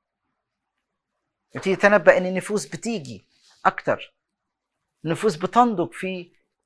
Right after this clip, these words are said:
الكنيسة بتاعتي أو الخدمة بتاعتي. النفوس اللي بربحها، إذا كنت شخص بتربح نفوس وبتتحرك في العمل الفردي، ابتدي يقول: "أنا بقابل الناس الصح، النهاردة بربح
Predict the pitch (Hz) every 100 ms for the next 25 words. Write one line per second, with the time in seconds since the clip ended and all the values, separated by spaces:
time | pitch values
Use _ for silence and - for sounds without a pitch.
0 | _ _ - 156 - 185 175 156 - 156
1 | 139 - 135 - 147 131 - - - -
2 | _ _ _ _ _ _ _ _ _ -
3 | 185 175 262 262 208 185 170 220 - 127
4 | 139 - 233 262 - - 208 196 - 175
5 | 180 185 185 - - _ _ _ _ _
6 | _ _ _ 143 156 156 151 - - _
7 | _ _ _ _ - 196 - 196 190 -
8 | 165 151 165 156 - 170 156 131 113 _
9 | _ _ _ _ 151 208 208 202 - 196
10 | 196 196 196 _ _ _ _ - - 226
11 | 175 151 147 147 131 - - - 156 151
12 | 202 151 113 - _ _ _ _ _ _
13 | _ _ _ _ 143 165 151 147 - -
14 | -